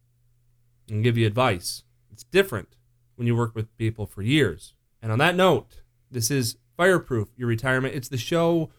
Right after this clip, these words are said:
where our goal, our hope, our passion is to change listeners' lives by changing the way they look at money, because I really believe this, and I know it sounds weird, and we don't talk about it enough. Money does not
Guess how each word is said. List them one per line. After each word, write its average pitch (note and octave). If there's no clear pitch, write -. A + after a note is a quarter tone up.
where B2
our A2+
goal, A#2+
our G#2
hope, A2+
our A#2
passion C3+
is A2
to A2+
change B2
listeners' A2+
lives F#2
by D3+
changing G#3+
the G#3+
way C3
they B2+
look A2+
at A#2
money, A#2
because C3+
I C#3
really D#3+
believe C#3
this, C3
and A#2
I A2+
know D3+
it C3
sounds C3
weird, B2+
and B2
we C3
don't G#3
talk G3
about F#3+
it -
enough. F3+
Money E3+
does C3
not B2+